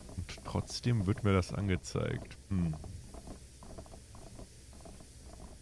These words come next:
Das könnte jetzt auch ein Bug sein, vielleicht. Möglicherweise.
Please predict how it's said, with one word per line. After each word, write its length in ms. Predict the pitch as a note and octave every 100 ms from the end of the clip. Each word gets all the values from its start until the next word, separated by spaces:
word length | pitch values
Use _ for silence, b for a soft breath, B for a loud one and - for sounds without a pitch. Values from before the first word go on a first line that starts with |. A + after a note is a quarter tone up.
| - - -
Das 200 | - - -
könnte 340 | - F#2+ G#2
jetzt 240 | A#2 G#2 -
auch 220 | G#2 G#2+
ein 100 | G#2
Bug 220 | - -
sein, 480 | - D#2 D#2 A#2 C3 - -
vielleicht. 500 | - F2+ G#2 C#3 - - - - - - - -
Möglicherweise. 560 | F2 F2 E2 F#2 E2+ G2+